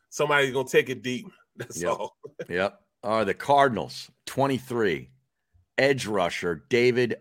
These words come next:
Speaker 2: Ojabo, Michigan.
Speaker 1: He, he, I love him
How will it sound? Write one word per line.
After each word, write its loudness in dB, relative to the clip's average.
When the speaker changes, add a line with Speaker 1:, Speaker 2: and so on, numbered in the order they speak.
Speaker 2:
Ojabo, 0
Michigan. -6
Speaker 1:
He, -6
he, -8
I 4
love 0
him -2